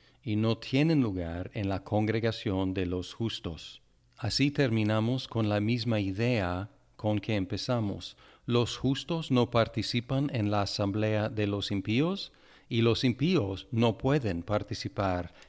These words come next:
en la asamblea de los justos. Y luego tenemos el resumen en el versículo seis.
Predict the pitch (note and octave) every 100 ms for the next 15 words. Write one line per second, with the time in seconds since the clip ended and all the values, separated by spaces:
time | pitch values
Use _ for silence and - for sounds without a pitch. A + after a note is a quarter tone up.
0 | - A2+ G#2+ G#2 - G#2+ G#2 A2 F#2+ E2+
1 | - F#2 F2 F2+ - G2 F#2 - D#2 D2+
2 | - - _ _ _ _ _ _ _ _
3 | - A#2 D3 D#3+ D#3 C3 B2 A#2+ - A#2+
4 | A2 A2+ A2+ G2+ - G#2 F#2+ E2 D#2 _
5 | - G#2 G#2 G2 G2+ - - G#2 F2+ -
6 | F2 D#2+ -